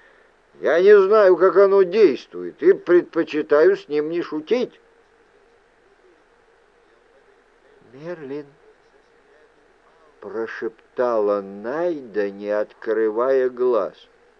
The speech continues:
"Поговорим-ка в другой комнате", — сказал я.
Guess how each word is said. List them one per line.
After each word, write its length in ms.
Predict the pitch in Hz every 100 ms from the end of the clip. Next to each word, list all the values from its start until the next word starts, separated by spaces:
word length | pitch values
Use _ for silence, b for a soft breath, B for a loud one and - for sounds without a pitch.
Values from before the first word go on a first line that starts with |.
| _ _ _ _ _ _ _ _ _ _ _ _ _ _ _ _ _
"Поговорим-ка 1000 | 147 117 117 117 117 123 139 151 131 - 135
в 140 | 113
другой 480 | 135 139 117 147 143
комнате", — 680 | - 170 165 147 135 - 123
сказал 460 | - 123 107 110
я. 220 | 101 92